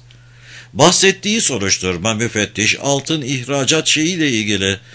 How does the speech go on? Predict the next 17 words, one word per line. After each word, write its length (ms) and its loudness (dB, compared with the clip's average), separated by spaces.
Gana'dan 640 2
gelip 360 -2
Dubai'ye 600 -2
gönderilen 680 -2
altınla 640 -2
ilgili 380 -2
sizin 420 -2
bakanlığınız, 840 -2
Gümrük 420 2
ve 120 0
Ticaret 500 0
Bakanlığı 520 -2
Gümrük 460 -2
Müfettişliği'nin 880 -4
hazırladığı 640 0
rapor 340 0
var. 340 -2